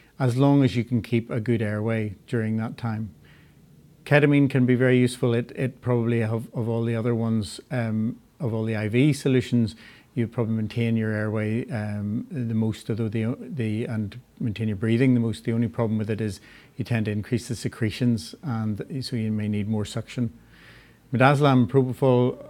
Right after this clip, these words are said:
both very useful. Propofol is, is very good at dampening and, and reducing any reaction in the, in the airway,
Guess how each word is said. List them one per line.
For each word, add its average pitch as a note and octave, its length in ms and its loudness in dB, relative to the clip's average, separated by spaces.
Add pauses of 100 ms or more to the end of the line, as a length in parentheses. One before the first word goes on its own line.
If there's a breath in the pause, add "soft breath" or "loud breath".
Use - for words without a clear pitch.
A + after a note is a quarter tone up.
(240)
both C3 260 4
very B2 220 2
useful. B2 420 2
Propofol C3+ 680 2 (320 loud breath)
is, A2 260 -2 (140)
is A#2+ 280 -2 (320)
very B2 240 2
good A#2 180 0
at B2 140 -4
dampening A#2 600 0
and, A2+ 340 -2
and A2 360 -6
reducing A2+ 500 -2
any G#2+ 300 -2
reaction A#2+ 640 0
in B2 120 2
the, B2 200 -2
in A2+ 160 0
the G#2+ 160 -2
airway, B2+ 480 2